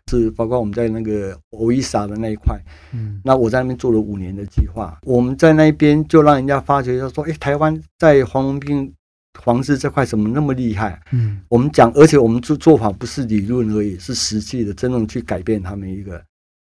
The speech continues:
Speaker 1: 那，<clears throat> 所以说，透由他们会替我们做很多宣传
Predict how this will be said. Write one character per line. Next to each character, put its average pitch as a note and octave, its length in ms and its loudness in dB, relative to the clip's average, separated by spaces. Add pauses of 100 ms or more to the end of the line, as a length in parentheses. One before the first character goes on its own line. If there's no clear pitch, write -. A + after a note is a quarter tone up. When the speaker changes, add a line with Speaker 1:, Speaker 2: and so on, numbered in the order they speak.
Speaker 1:
那， C3+ 480 8 (360)
<clears throat> - 420 -20
所 E3+ 180 12
以 D3 60 10
说， E3+ 260 10 (160)
透 F3+ 220 12
由 C#3 180 8
他 D3 320 0
们 B2+ 220 0 (340)
会 D#3+ 120 4
替 D#3+ 220 2
我 B2 60 2
们 G#2+ 140 -4
做 C#3 240 8
很 G#2 120 0
多 A2+ 140 0
宣 A#2 260 0
传 F2 260 -8